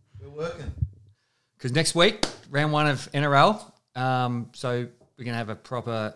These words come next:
Speaker 2: look at round one next week with Benny. Um,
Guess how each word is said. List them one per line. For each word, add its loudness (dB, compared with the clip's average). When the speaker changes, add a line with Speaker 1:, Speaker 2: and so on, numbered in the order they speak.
Speaker 2:
look -12
at -12
round -6
one -6
next -10
week -8
with -16
Benny. -6
Um, -8